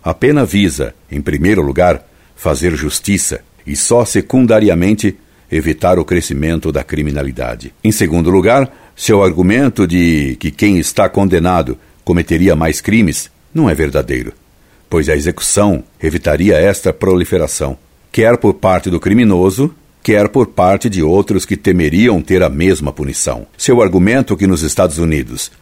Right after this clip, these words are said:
a criminalidade não foi diminuída pela existência da pena capital não tem comprovação estatística, é suposição apenas de sua parte. O crescimento da criminalidade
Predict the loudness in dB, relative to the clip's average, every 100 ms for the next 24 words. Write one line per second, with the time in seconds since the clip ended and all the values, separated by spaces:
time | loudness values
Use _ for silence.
0 | _ -10 -2 0 2 2 2 0 2 2
1 | 0 0 0 0 0 0 0 0 0 0
2 | -2 -2 0 -2 -6 -4 -2 -2 -2 -2
3 | -2 -2 -2 -8 -2 0 0 -2 _ _
4 | _ _ -4 -2 0 -2 -2 -4 -4 -4
5 | -4 -2 0 2 0 0 -2 -2 -4 -6
6 | -12 -14 _ _ -6 -2 -4 -2 -2 -2
7 | -2 0 0 0 0 0 -2 -6 -6 -4
8 | -4 -6 -8 -20 _ _ -4 -2 0 2
9 | 2 2 2 0 0 0 2 2 0 0
10 | 2 2 0